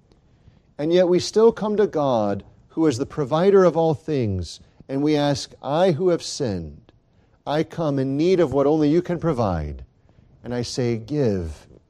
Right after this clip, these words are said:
me this daily food." The ground, the cause is simply and solely God's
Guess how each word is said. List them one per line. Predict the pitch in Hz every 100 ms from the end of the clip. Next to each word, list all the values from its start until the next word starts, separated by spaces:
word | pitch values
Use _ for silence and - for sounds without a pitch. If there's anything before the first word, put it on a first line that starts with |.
| _ _
me | 123 120
this | 110 104 -
daily | 110 107 104
food." | 101 - 107 92 80 117
The | 120
ground, | 107 143 165 175 165 123
the | 117
cause | - 165 160 127 120 113 - - _ _ _ _
is | - 127 101 - _ _ _
simply | - - - 185 175 180 175
and | 156
solely | 120 - 156 160 127
God's | 117 139 135 131 123 101